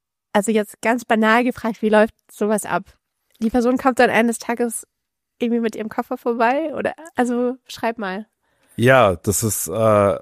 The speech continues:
Speaker 2: auch da wieder ein bisschen individuell, aber man muss sagen, zuallererst muss man sich vergegenwärtigen, dass da ja ganz viele Leute mit beteiligt sind bei so einem Aufnahmeprozess. Also das ist auch ein, äh, recht umfangreicher Prozess, wo jetzt nicht nur die Verwaltung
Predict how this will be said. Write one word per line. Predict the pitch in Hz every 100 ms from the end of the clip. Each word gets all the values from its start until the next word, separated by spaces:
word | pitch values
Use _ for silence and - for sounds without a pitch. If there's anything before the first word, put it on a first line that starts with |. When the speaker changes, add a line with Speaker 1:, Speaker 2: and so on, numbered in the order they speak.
| -
Speaker 2:
auch | - 120 -
da | - 117 123 139
wieder | 147 143
ein | 120
bisschen | 120 123 95
individuell, | 107 101 95 95 82 143 123
aber | 92 107 131 143
man | 123
muss | 127 123
sagen, | 120 113 82 _ - -
zuallererst | - 92 107 127 82 107 -
muss | 110 107
man | 92
sich | 92 -
vergegenwärtigen, | 87 87 87 87 92 104 107 113 _ _ _ _
dass | 95 -
da | -
ja | 87 85
ganz | 92 107 -
viele | 110 107
Leute | 98 95 104
mit | 95 87
beteiligt | 85 - 92 92 78
sind | - 78
bei | 80
so | 78 80
einem | 78 78 _ _
Aufnahmeprozess. | 95 98 95 82 80 76 - 76 - 78 -
Also | 76 - 82
das | 80 95
ist | -
auch | 82 80
ein, | 85 82 - - - - _ -
äh, |
recht | 90 87 92 85
umfangreicher | 131 156 147 131 113 127 135 131 131 - -
Prozess, | 117 110 - 113 -
wo | 92
jetzt | 82 80 -
nicht | 92 -
nur | 85 80
die | 80
Verwaltung | - 82 98 127 123 101